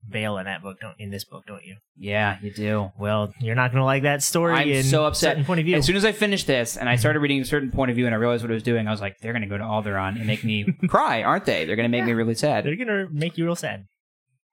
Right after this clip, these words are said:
Speaker 2: Tears
Speaker 1: But we're not talking
Speaker 2: confirmed.
Speaker 1: about From a Certain, Certain Point of View. So we've had your initial thoughts, both of you guys, on the book. My initial thought is I like that cover. It's a pretty cool cover. It's
Speaker 2: It's a
Speaker 1: nice and
Speaker 2: great
Speaker 1: clean.
Speaker 2: cover.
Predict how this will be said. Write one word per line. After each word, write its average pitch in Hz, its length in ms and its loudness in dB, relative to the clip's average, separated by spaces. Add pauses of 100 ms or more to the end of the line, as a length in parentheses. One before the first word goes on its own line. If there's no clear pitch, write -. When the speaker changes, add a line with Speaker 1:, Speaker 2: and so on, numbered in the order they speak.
(100)
Speaker 2:
Tears 101 220 0
Speaker 1:
But 190 120 4
we're 190 80 2
not 226 200 0
talking 196 200 2
Speaker 2:
confirmed. 139 160 2
Speaker 1:
about 123 180 0
From 127 160 0
a 120 40 2
Certain, 117 380 -2
Certain 123 300 -2
Point 110 180 -6
of 95 60 -12
View. 95 120 -14
So - 140 -2
we've 143 140 2
had 202 180 0
your 190 300 2 (340)
initial 180 380 2
thoughts, - 500 -4
both 131 220 -2
of - 80 -12
you 101 180 -8
guys, 95 220 -8
on 101 80 -6
the 98 80 -6
book. - 240 -10 (420)
My 143 160 4
initial 170 320 0
thought 104 360 -2 (200)
is 123 460 0
I 123 100 2
like 139 300 0
that 131 200 -2
cover. 123 280 0
It's 113 140 -4
a - 20 -18
pretty 120 200 -2
cool 123 200 -2
cover. 110 320 -6
It's 98 60 -8
Speaker 2:
It's - 80 -2
a - 20 0
Speaker 1:
nice 120 140 2
and 117 80 0
Speaker 2:
great 139 160 2
Speaker 1:
clean. 131 120 -2
Speaker 2:
cover. 123 320 -2